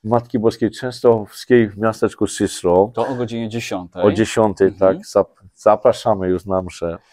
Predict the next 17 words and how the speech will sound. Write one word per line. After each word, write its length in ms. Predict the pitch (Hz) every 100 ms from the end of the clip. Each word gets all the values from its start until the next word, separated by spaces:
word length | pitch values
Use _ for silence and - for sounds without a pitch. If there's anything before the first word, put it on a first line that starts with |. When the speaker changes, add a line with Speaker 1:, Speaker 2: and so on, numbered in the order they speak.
| _ _
Speaker 2:
Natomiast 460 | 117 113 123 123 -
o 80 | 123
drugiej, 760 | 110 120 175 151 101 87 90 - _ -
a, 460 | 92 92 92 92 90 _ 107
w 220 | 95 104
domu 220 | 113 123
Podhalan 380 | 120 - 120 123
rozpocznie 500 | 107 - 104 - 107
się, 340 | - 104 101 - -
e, 220 | 95 98
uroczysty 520 | - 113 107 113 -
bankiet. 600 | 101 101 90 - _ _ _ _ _ _ _
Co 200 | - 127
będzie 280 | 110 104 101
w 80 |
planie 320 | - 101 95 85
tego, 400 | 85 92 82